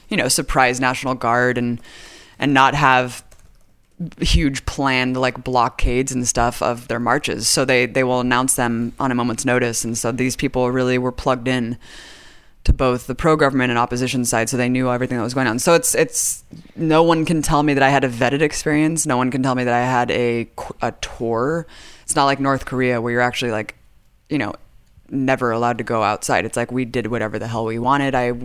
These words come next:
like I said, I went into malls. I went into ten supermarkets.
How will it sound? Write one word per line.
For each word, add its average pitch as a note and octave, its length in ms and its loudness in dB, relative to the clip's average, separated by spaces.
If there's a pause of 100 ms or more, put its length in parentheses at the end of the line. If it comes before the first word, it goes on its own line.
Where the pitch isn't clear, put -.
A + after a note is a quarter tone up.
(160)
like B2 160 -4
I A#2+ 80 -4
said, A#2+ 160 -4
I A#2 120 0
went A#2+ 180 -2
into A#2+ 260 -4
malls. B2+ 640 0
I B2+ 80 -2
went B2+ 160 -2
into B2 140 -2
ten A#2+ 300 2
supermarkets. B2+ 880 -2